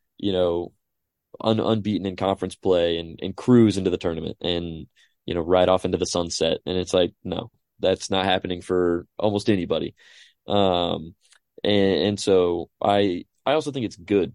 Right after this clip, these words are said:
sometimes. Sometimes you need that loss where it's just pressure is building and building and building. And it's like, "All right, when is, when is it gonna happen?" Um, and I would much rather drop a game against UMass or,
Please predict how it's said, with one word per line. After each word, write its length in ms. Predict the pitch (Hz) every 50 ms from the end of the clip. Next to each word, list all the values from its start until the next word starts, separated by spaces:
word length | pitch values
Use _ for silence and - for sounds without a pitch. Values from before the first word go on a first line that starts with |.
| _
sometimes. 520 | - - 107 98 - 98 90 85 82 82 -
Sometimes 260 | 127 139 147 135 113
you 100 | 101 101
need 340 | 95 90 101 107 110 95 -
that 180 | 95 87 -
loss 460 | 87 90 87 85 85 - - - - -
where 180 | - 95 95 92
it's 140 | 90 -
just 240 | - 104 95 - _
pressure 340 | - 120 110 104 - 107 98
is 100 | 92 85
building 360 | 87 82 98 95 90 92 87
and 100 | 90 87
building 260 | 85 90 87 87 87
and 120 | 87 87 85
building. 420 | 87 87 85 82 85 82 85 85 _ _ _ _ _ _ _ -
And 80 | -
it's 120 | 92 90 -
like, 120 | 85 78
"All 120 | 85 85 85
right, 180 | 82 82 -
when 260 | - 90 92 90 87
is, 340 | 87 85 82 - - - - -
when 200 | 92 104 104 101
is 100 | 92 90
it 120 | 87 82
gonna 220 | 85 90 85 87
happen?" 520 | 90 92 90 87 90 - 82 80 80 80 - _ _ _ _ _ _ _
Um, 460 | - 92 95 90 85 82 80 82 - -
and 140 | - 107
I 60 | 107 104
would 120 | 101 95
much 280 | 101 104 101 98 - -
rather 500 | 95 92 90 87 90 87 85 85 82 - _ _ _ _ _ -
drop 300 | 87 98 95 92 90 -
a 40 | 87
game 300 | 90 87 85 85 82 -
against 600 | - 101 92 - 98 92 87 - - - - - _ _ _ -
UMass 540 | 95 95 90 87 87 90 90 - - - -
or, 440 | - 92 95 92 90 87 87 87 -